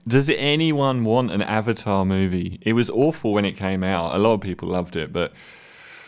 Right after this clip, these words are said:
one problem you've got with that franchise is no one likes any of the characters in the movie. They're just so uninteresting that who wants to see them again?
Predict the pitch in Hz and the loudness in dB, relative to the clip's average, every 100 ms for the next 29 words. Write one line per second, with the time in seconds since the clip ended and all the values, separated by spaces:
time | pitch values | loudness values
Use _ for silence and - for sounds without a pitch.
0 | - 117 170 202 233 220 196 143 - 120 | -4 2 2 2 0 0 -2 -2 0 0
1 | 120 135 113 - 104 110 123 151 147 127 | 0 -2 -4 -4 -2 -2 -2 -2 -2 0
2 | 117 104 117 135 185 214 190 156 - 131 | -2 -2 -2 0 2 2 2 -2 -2 0
3 | 131 117 113 - 113 120 117 - 110 107 | 2 2 0 -2 -4 -2 -4 -6 -2 0
4 | 107 107 113 151 120 85 - 95 101 139 | 2 2 2 2 -2 -4 -4 -2 0 0
5 | - - 117 120 113 101 101 113 - 104 | -2 0 2 2 2 2 2 0 -2 -8
6 | - 90 90 95 - - 123 147 170 - | -4 0 2 2 -2 -4 0 2 2 -2
7 | 127 - 113 131 123 87 - 85 | -8 -4 -2 0 -2 -4 -4 -8